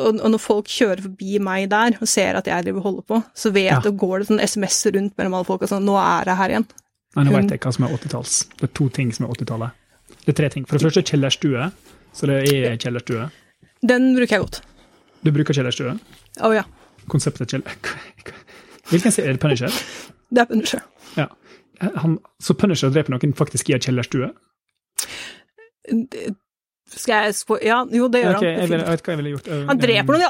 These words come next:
Speaker 1: alle rom i huset omtrent, altså,
Speaker 2: Ok,
Speaker 1: så det, jeg
Speaker 2: ja,
Speaker 1: føler ikke
Speaker 2: ja,
Speaker 1: at det er
Speaker 2: ja.
Speaker 1: en spoiler, egentlig.
Speaker 2: Det, det mest åttitalls som finnes er jo da, eh, det er jo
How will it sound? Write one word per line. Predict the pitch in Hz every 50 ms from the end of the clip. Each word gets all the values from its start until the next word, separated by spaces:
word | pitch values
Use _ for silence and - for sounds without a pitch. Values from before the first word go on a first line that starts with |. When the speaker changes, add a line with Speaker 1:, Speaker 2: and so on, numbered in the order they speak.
| 277 262
Speaker 1:
alle | 247 226 220 240 240
rom | 214 202 202
i | 202
huset | 220 202 180 - 202
omtrent, | 196 233 262 262 208
altså, | 202 185 196
Speaker 2:
Ok, | 208
Speaker 1:
så | 220 220
det, | - -
jeg | 214 214
Speaker 2:
ja, |
Speaker 1:
føler | - - 226 196
ikke | 214 233
Speaker 2:
ja, |
Speaker 1:
at | 247
det | - - 202
er | 185 196 202 208
Speaker 2:
ja. | 220
Speaker 1:
en | 240 -
spoiler, | - - 202 190 196 220 220 -
egentlig. | - 196 - 185 196 185 - 262 269
Speaker 2:
Det, | 262
det | - 160 170
mest | 175 156 - -
åttitalls | - - - - 143 131 120 139 127
som | 131 135 131
finnes | 156 147 135 120 - - - -
er | - 143 139
jo | 131 123 123
da, | 120 127 127 123 127 123 123
eh, | 120 120 123 120 120 127 -
det | - 160 139
er | 123
jo | 123